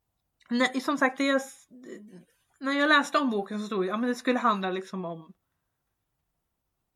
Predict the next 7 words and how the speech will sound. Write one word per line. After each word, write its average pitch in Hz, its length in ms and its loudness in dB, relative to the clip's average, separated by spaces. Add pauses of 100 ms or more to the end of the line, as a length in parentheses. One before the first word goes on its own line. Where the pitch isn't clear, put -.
(480)
när 226 160 -6
de 208 160 -4
drabbas 202 680 4
av 175 220 0
engelsmännens 175 680 -10
intråg. - 340 -18 (1900)
Och 233 260 0